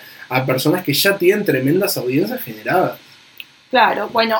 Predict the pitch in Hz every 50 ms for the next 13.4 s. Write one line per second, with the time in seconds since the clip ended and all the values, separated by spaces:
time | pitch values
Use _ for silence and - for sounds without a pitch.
0 | - - 277 262 285 285 - 339 320 311 294 269 262 240 233 233 269 294 294 285
1 | 269 254 254 254 254 254 254 220 247 254 262 262 262 269 277 - 226 202 208 208
2 | 220 233 240 254 - - - 269 262 254 262 285 285 302 339 330 - - - _
3 | _ _ - 233 233 254 254 - 311 277 269 262 240 226 214 208 - - 233 220
4 | 226 220 226 220 220 220 226 233 254 269 262 247 - - - 240 254 262 247 233
5 | 220 214 208 202 196 196 208 208 214 233 269 302 330 330 - - 233 226 233 262
6 | 240 233 226 254 247 - 277 285 285 330 302 269 254 226 214 214 214 214 220 240
7 | 269 294 285 269 247 226 220 220 - - - - _ _ _ - 202 202 262 262
8 | 262 269 - 262 254 - - 247 233 214 208 - - 220 214 220 226 220 226 233
9 | 226 226 233 233 240 254 254 247 233 226 - 233 220 226 226 247 294 302 294 262
10 | - - - 226 214 202 190 190 190 - 202 202 208 208 208 214 240 247 254 262
11 | 247 247 - 226 220 220 220 220 - - 269 285 294 285 254 226 220 220 220 226
12 | 240 247 247 262 262 254 247 269 294 294 254 - 254 226 226 226 226 254 247 247
13 | 269 285 285 285 - 330 330 339